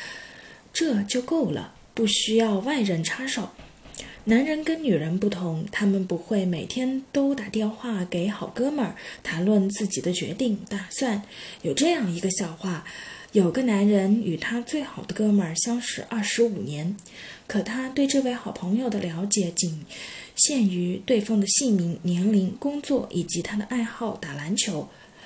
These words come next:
女人就不一样了，她可以在美容院跟另外一个刚好相遇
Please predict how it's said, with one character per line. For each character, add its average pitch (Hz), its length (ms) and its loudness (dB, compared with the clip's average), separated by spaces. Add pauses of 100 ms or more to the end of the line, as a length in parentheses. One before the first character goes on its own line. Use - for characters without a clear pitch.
(260)
女 226 120 10
人 196 260 4
就 370 100 2
不 277 120 6
一 202 140 4
样 156 260 0
了， 143 220 -12 (340)
她 - 100 -6
可 277 160 0
以 247 140 4
在 220 220 2
美 190 160 4
容 175 180 2
院 220 320 6
跟 254 240 2
另 277 140 2
外 247 120 -2
一 220 80 2
个 220 220 0
刚 269 180 -4
好 262 200 -6
相 269 280 0
遇 240 220 2